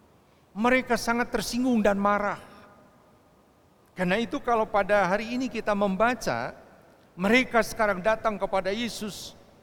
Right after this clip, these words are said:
mereka datang sudah menyiapkan serangan balik. Kita perhatikan, saudara, dalam bacaan kita ayat lima belas. Dikatakan begini, "Mereka berunding bagaimana mereka dapat menjerat Yesus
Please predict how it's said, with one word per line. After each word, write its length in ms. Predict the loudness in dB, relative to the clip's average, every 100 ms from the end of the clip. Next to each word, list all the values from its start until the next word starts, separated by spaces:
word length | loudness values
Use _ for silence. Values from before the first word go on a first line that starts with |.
| _ _ _
mereka 320 | 0 0 2
datang 320 | 2 2 2 0
sudah 240 | 4 4
menyiapkan 560 | 4 4 4 2 0 0
serangan 640 | 0 2 2 2 0 0
balik. 440 | 0 0 -2 -6 -14 -20 -20 -20 _ _ _ _ _ _ _ _
Kita 240 | -4 -2
perhatikan, 480 | 2 2 2 -2 -2
saudara, 560 | -2 -4 -4 -4 -4 -2
dalam 240 | 0 0
bacaan 320 | -2 -2 -4
kita 320 | -6 -6 -4 -4
ayat 160 | -4
lima 240 | -6 -6 -6
belas. 560 | -6 -8 -10 -18 -20 -20 _ _ _ _ _ _ _
Dikatakan 480 | -10 -6 -4 -2 0
begini, 400 | 0 0 -2 -4 -10 -20 -20 -20 -4
"Mereka 480 | 2 4 4 2 4
berunding 720 | 4 6 6 6 4 4 4
bagaimana 560 | 4 2 0 0 2
mereka 400 | 0 0 -2 -2
dapat 400 | 0 0 2 0
menjerat 720 | 2 2 2 2 2 2 2 0
Yesus 640 | 0 0 -6 -8 -10 -16